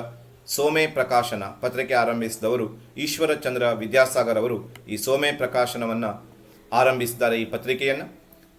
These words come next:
ಇವೆಲ್ಲವೂ ಸಮಾಜಶಾಸ್ತ್ರಕ್ಕೆ ಸಂಬಂಧಪಟ್ಟ ಒಂದು ಅಂಕಕ್ಕೆ, ಬಹು ಅಂಕಕ್ಕೆ, ಬಹು ಆಯ್ಕೆಗೆ ಕೇಳುವ ಪ್ರಮುಖ ಪ್ರಶ್ನೆಗಳು.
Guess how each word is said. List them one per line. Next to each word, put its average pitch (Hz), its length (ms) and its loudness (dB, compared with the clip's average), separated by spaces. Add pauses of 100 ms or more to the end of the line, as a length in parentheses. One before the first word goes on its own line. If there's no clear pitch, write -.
(200)
ಇವೆಲ್ಲವೂ 151 400 2
ಸಮಾಜಶಾಸ್ತ್ರಕ್ಕೆ 135 960 0
ಸಂಬಂಧಪಟ್ಟ 123 580 -2 (640)
ಒಂದು 147 280 4
ಅಂಕಕ್ಕೆ, 127 440 0
ಬಹು 120 260 2
ಅಂಕಕ್ಕೆ, 120 600 -2 (280)
ಬಹು 143 260 2
ಆಯ್ಕೆಗೆ 139 440 2
ಕೇಳುವ 120 400 0
ಪ್ರಮುಖ 120 320 -4
ಪ್ರಶ್ನೆಗಳು. 117 540 -2